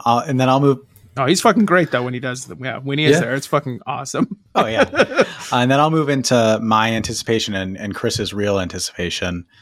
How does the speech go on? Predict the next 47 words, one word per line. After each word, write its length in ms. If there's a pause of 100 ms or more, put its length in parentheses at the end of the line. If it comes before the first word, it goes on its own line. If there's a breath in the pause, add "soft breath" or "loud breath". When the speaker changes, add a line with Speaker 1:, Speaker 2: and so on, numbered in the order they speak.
(320 soft breath)
Speaker 1:
Uh, 400
and 140
it's 220
the 140
build 500
to 600 (320)
Speaker 2:
<laughs> 320
Speaker 1:
Hangman 680
and, 440
uh, 180
C 240
M 140
Punk 280
for 140
Double 260
or 60
Nothing. 560 (240)
You 80
know, 120
when, 540
when 260
Punk 480 (1160 soft breath)
finally 280
made 180
his 160
return, 420
uh, 380
the 80
first 360
dance 300
in 60
Chicago, 560
we 120
all 260
were 120
wondering 320
how 200
long 240
it 60
would 180
be 200
until 260
we 60
got 180
to 60
see 240
him 300